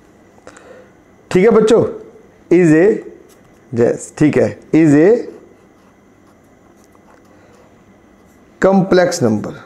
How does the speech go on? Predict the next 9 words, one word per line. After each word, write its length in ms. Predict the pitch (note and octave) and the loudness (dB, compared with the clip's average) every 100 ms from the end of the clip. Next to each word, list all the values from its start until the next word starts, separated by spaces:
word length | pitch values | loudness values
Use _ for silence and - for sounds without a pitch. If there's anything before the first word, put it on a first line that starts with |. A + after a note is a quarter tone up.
| - _ | -20 _
is 220 | C3 C#3 D#3+ | 0 2 4
a 80 | G#3+ B3 B3+ - - - _ _ _ _ _ _ _ _ _ _ _ - _ _ _ _ _ _ _ _ _ _ _ _ _ _ _ _ | 4 2 -2 -12 -20 -20 _ _ _ _ _ _ _ _ _ _ _ -20 _ _ _ _ _ _ _ _ _ _ _ _ _ _ _ _
complex 720 | E3+ F3+ E3+ E3 D#3+ D#3+ D#3+ - - - - - - - - - - - - - - - _ _ _ _ - _ _ _ _ _ _ _ _ _ _ _ _ - | 0 2 2 2 2 0 -4 -12 -14 -18 -20 -20 -20 -20 -20 -20 -20 -20 -20 -20 -20 -20 _ _ _ _ -20 _ _ _ _ _ _ _ _ _ _ _ _ -6
number, 360 | C#3 B2+ G#2+ - - | -2 0 -2 -6 -4
ठीक 260 | D#3+ E3 | -2 0
है। 120 | D3+ C#3+ - - - - _ - B2+ | 0 -2 -6 -20 -20 -20 _ -4 0
Then 260 | F3 D#3+ A#2+ G2 - - _ _ _ _ _ _ _ - - _ _ _ _ _ _ _ _ _ _ _ _ _ _ _ _ - - _ - - - _ _ _ _ _ - - - _ _ | 0 2 0 -4 -12 -20 _ _ _ _ _ _ _ -20 -20 _ _ _ _ _ _ _ _ _ _ _ _ _ _ _ _ -20 -20 _ -20 -20 -20 _ _ _ _ _ -20 -20 -20 _ _
a 380 | - G#3+ B3+ C#4 | 2 4 4 4
minus 460 | C4 F#3+ F#3 F3+ | 4 2 2 0